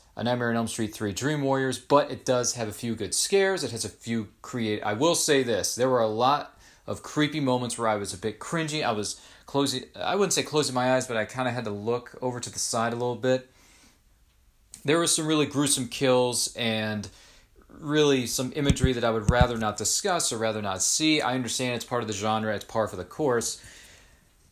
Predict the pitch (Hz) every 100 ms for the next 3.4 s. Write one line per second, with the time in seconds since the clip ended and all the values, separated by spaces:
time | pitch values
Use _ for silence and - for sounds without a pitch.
0 | _ - 104 107 110 82 - - - -
1 | _ 110 110 151 151 135 127 - 127 113
2 | 104 117 135 131 131 - 147 143 143 135
3 | 123 113 110